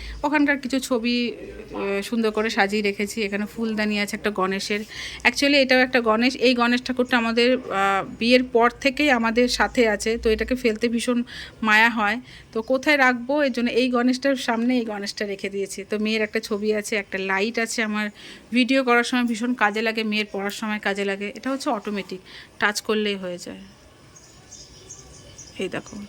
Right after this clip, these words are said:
তিনটে কালার হয়, ব্রাইট। আর তারপর হচ্ছে আমাদের শোকেস, এই যে এই শোকেসটা আমার বিয়ের, আহ, আমি যখন কলকাতায় আসবো তার কিছুদিন আগে আমার হাজব্যান্ড কিনেছিল।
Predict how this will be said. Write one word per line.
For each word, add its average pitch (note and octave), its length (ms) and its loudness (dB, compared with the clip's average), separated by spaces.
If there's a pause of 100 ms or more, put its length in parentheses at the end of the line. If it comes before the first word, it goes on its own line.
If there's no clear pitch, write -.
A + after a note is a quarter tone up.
(180)
তিনটে A#3+ 300 2
কালার F#3+ 320 -2
হয়, A3+ 220 -4 (1200)
ব্রাইট। G#3 400 -4 (2000)
আর F#3 460 6
তারপর A3+ 240 2
হচ্ছে A#3 260 0
আমাদের A3 240 2
শোকেস, C#4+ 680 4 (260)
এই G#3+ 100 -6
যে G#3+ 140 -4 (260)
এই A#3 60 -2
শোকেসটা C4 400 -2
আমার B3+ 180 4 (140)
বিয়ের, A3+ 380 4 (680)
আহ, G3 840 0
আমি A3+ 140 2
যখন A#3+ 200 6
কলকাতায় A3+ 500 4
আসবো E4+ 360 2 (500)
তার G3+ 180 4
কিছুদিন A3+ 380 0
আগে G#3+ 220 2
আমার A3 160 2
হাজব্যান্ড F#3+ 380 -2
কিনেছিল। F#3+ 440 -4